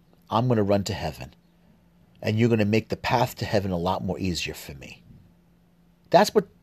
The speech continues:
that's what the Christians in the past believed, that dying for the gospel, they will, the path to heaven, the doors to heaven will be open to them, and they will run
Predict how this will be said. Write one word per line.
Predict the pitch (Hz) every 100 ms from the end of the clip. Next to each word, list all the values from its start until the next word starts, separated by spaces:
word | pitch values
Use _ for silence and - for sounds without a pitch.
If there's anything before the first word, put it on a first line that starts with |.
| _
that's | 165 196
what | 208 -
the | 143
Christians | - 180 - 143 120
in |
the | 113
past | - 117 101 -
believed, | 82 85 69 - - - - - - - _ -
that | 117 -
dying | 170 156 165 165 160 156 160
for | - - 135 151 151
the | 151
gospel, | 107 104 101 - - 73 - _ _ _ _ _ _ _ _ _ _ _ _ _ 123
they | 120 151
will, | 143 135 139 139 127 - - - - - - -
the |
path | 117 - 151 147 -
to | -
heaven, | 117 139 107 87
the | 87
doors | - 131 139 135
to | 123
heaven | 131 117 113
will | 104
be | 85 90
open | 120 147 160 135
to | 127
them, | 120 98
and | 104
they | 107
will | 113 92
run | 82 95 151 123 78